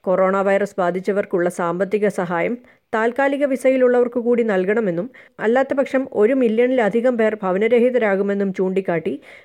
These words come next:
Refugee Council of Australia, Amnesty Interna-, International Australia, ഹ്യൂമൻ റൈറ്റ്സ് ലോ സെന്റർ തുടങ്ങി ഇരുന്നൂറോളം സംഘടനകളാണ്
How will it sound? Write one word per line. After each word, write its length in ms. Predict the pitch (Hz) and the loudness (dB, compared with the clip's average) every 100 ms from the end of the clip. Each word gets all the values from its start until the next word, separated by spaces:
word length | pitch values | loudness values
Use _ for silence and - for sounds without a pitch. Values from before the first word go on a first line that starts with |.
| - | -4
Refugee 420 | 226 226 285 262 311 | -2 0 -2 -2 -2
Council 400 | 262 254 254 247 | 0 0 0 -4
of 60 | |
Australia, 640 | 233 220 - 226 220 214 214 214 | -2 -4 -2 0 2 0 -4 -4
Amnesty 400 | 226 262 254 285 | 0 -2 -2 -2
Interna-, 380 | 233 214 220 214 - | 0 0 -2 -6 -6
International 560 | 208 214 226 226 233 208 | -6 -2 -2 -2 0 0
Australia, 560 | 190 - 214 202 208 - - - _ | 0 -2 0 0 -2 -4 -18 -20 _
ഹ്യൂമൻ 440 | 240 262 277 269 | 0 2 2 0
റൈറ്റ്സ് 320 | 254 254 247 | 0 0 0
ലോ 160 | 208 202 | 0 0
സെന്റർ 400 | 220 220 208 208 - | 0 -2 0 -2 0
തുടങ്ങി 260 | 240 262 277 | 2 2 2
ഇരുന്നൂറോളം 720 | 214 208 226 262 269 262 262 | 0 0 2 4 4 4 0
സംഘടനകളാണ് 840 | 208 190 208 233 233 202 170 208 | -2 -2 0 0 0 0 0 -4